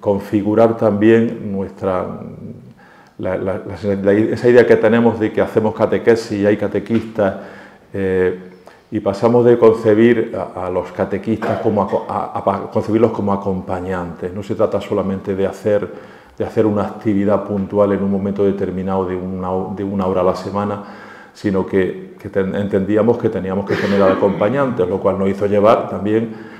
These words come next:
a tener primero, pues, dos encuentros de acompañantes. Hicimos uno, se nos desbordó, tuvimos que dejar gente en lista de espera. Cuando pasó el verano volvemos a hacer un seg-, una segunda edición, de tal manera que, bueno, pues, para hacer tomar conciencia a la gente de, de la necesidad de entender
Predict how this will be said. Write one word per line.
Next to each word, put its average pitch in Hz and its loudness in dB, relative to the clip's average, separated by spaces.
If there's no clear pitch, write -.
a 98 -2
tener 101 -2
primero, 107 4
pues, - -6
dos 98 -4
encuentros 101 0
de 98 0
acompañantes. 101 -2
Hicimos 107 2
uno, 113 2
se - -6
nos 92 -4
desbordó, 98 4
tuvimos 101 0
que 104 -2
dejar 101 0
gente 101 0
en 95 -2
lista 98 0
de 104 2
espera. 131 2
Cuando 92 -4
pasó 92 -6
el 95 0
verano 98 -2
volvemos 92 -4
a - -14
hacer 98 -6
un 95 -4
seg-, 98 -6
una 95 -4
segunda 98 -2
edición, 117 0
de 104 2
tal 101 4
manera 107 6
que, - 2
bueno, 92 -6
pues, - -14
para 104 2
hacer 107 -2
tomar 101 -2
conciencia 101 -4
a 110 0
la 101 -2
gente 98 -4
de, 90 -4
de 82 -10
la 90 -8
necesidad 95 -6
de 98 0
entender 95 -2